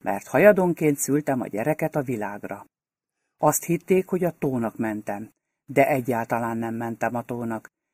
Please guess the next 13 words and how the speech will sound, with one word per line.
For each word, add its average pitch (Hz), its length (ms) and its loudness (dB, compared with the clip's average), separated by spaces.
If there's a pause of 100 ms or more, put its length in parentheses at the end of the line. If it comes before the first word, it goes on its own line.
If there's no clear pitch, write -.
(200)
Pincérnőnek 165 920 4
mentem 120 420 0
Németországba, 107 1080 -6 (420)
de 127 200 2
ez 151 140 4
sem 117 300 -4
volt 113 200 -4
sokkal 113 440 -4
jobb. 107 180 -4 (640)
A 196 100 6
vonat 143 320 4
elé 131 220 0
feküdtem, 127 800 -6